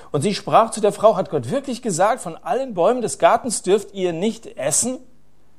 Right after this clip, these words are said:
Da sagte die Frau zu der Schlange: „Von den Früchten der Bäume des Gartens essen wir. Aber von den Früchten des Baumes, der in der Mitte des Gartens steht, hat Gott gesagt: ‚Ihr sollt nicht davon essen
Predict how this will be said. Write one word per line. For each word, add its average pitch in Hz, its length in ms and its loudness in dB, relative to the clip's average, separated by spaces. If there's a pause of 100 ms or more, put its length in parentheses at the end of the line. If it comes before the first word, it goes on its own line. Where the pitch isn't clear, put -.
(200)
Da 175 120 -4
sagte 208 280 -6
die 139 80 -6
Frau 143 240 -4
zu 226 100 -8
der 160 80 -4
Schlange: 180 300 0
„Von 147 160 -10
den 135 100 -6
Früchten 240 380 -10
der 127 100 0
Bäume 123 240 0
des 226 160 -8
Gartens 226 320 -4
essen 190 340 -8
wir. 120 280 -14 (400)
Aber 175 420 12
von 175 160 2
den 156 160 -2
Früchten 226 360 -8
des 156 200 -4
Baumes, 214 500 2 (280)
der 151 100 2
in 151 140 -6
der 147 240 2
Mitte 226 320 -6
des 151 260 -4
Gartens 135 400 -2
steht, 214 380 -8
hat 233 180 -6
Gott 202 220 -6
gesagt: 190 300 -4
‚Ihr 165 80 -10
sollt 143 200 -6
nicht 214 260 -10
davon 143 260 -8
essen 202 360 -8